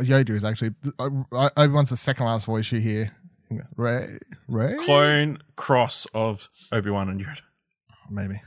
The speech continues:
Speaker 1: These are your first steps. Yeah,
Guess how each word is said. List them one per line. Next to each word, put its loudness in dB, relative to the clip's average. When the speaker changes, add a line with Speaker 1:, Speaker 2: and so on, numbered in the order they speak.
Speaker 1:
These -8
are -8
your -10
first -10
steps. -10
Yeah, -6